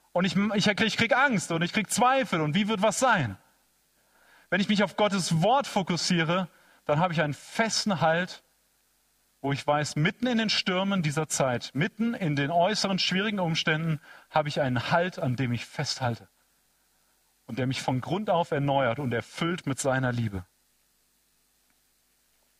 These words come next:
Wenn dein Leben von Gottes Wort geprägt ist, dann wird Gottes Liebe in dir vollkommen werden,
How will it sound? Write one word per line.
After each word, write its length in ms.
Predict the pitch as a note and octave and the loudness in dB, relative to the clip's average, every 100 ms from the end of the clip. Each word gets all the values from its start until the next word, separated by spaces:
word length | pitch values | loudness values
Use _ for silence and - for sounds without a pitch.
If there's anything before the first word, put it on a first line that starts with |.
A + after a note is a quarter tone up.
| _ _ _ _ _ _ _ _ _ _ _ _ - - | _ _ _ _ _ _ _ _ _ _ _ _ -20 -8
Wenn 140 | C#3+ E3 | -2 0
dein 160 | E3+ | 2
Leben 320 | E3+ A3+ C4 | 2 0 0
von 180 | A3+ G#3 | 0 0
Gottes 440 | E3+ F#3 E3+ - D3 | 2 0 -2 -2 0
Wort 300 | D#3+ A3+ - | 2 0 -2
geprägt 520 | F#3+ - F3 F3+ - | -6 0 0 0 -2
ist, 240 | F3 - | -6 -2
dann 220 | C#3+ C3+ | -2 0
wird 280 | C3 G#3 A3+ | 0 -2 -2
Gottes 360 | E3+ E3 C#3+ - | -2 -2 -2 0
Liebe 280 | E3 A3 A3 | 0 2 0
in 220 | D#3+ C#3+ | -2 0
dir 200 | E3 G3 | 0 -2
vollkommen 680 | - D3 - E3+ E3+ D#3+ C#3 | -2 -4 0 -2 0 0 2
werden, 360 | D3 E3 B2+ | 2 2 -2